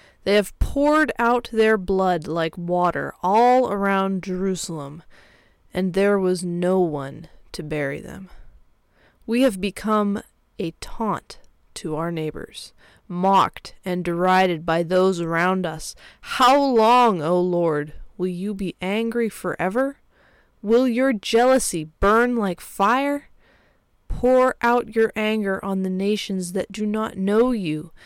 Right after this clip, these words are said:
and on the kingdoms that do not call upon your name. For they have devoured Jacob and laid waste his habitation.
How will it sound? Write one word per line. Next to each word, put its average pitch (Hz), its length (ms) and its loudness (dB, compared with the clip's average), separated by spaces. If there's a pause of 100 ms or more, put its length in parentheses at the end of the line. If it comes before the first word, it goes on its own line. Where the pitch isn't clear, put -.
(300)
and 185 180 -2
on 202 120 0
the 208 80 -2
kingdoms 233 680 -2
that 196 220 -2
do 233 160 0
not 254 380 0
call 262 480 4
upon 214 340 2
your 208 160 -2
name. 196 480 0 (1000)
For - 200 -2
they 226 200 6
have 202 260 0
devoured 190 760 0
Jacob - 480 -8 (420)
and 180 320 -2
laid 180 360 -4
waste 190 640 -4 (500)
his 180 300 -2
habitation. 160 720 -10